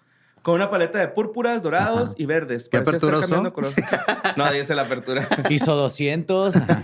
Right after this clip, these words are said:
Speaker 1: <laughs> Seguía siendo la misma y parecía una máscara. Después de entrar, eh, rápidamente en casa para examinar las fotos, fui incapaz de localizarlo de nuevo en el cielo, explicó.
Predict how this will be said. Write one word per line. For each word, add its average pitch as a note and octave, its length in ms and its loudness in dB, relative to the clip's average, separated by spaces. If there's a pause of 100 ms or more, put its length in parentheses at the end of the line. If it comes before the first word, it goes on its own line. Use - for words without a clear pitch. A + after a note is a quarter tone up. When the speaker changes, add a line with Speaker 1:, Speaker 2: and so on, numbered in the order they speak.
(260)
Speaker 1:
<laughs> - 540 -6
Seguía F3+ 260 0
siendo G#3 200 0
la G#3 120 0
misma G#3 260 0
y - 20 -2
parecía E3 320 -4
una F3 120 -4
máscara. D3+ 440 -4
Después C#3+ 280 -4
de F3+ 60 -2
entrar, F#3 380 -4
eh, D3+ 340 -2
rápidamente F#3 760 -4
en F3 100 -6
casa G#3 320 -6
para F#3+ 120 -6
examinar D#3+ 280 -6
las F3+ 120 -6
fotos, G3+ 260 -8
fui F3+ 100 -4
incapaz F3 340 -4
de F#3+ 60 -2
localizarlo D3+ 520 -4
de D3 60 -2
nuevo C#3 200 -6
en D3+ 80 -10
el A#2+ 80 -8
cielo, A2 300 -10 (280)
explicó. - 420 -20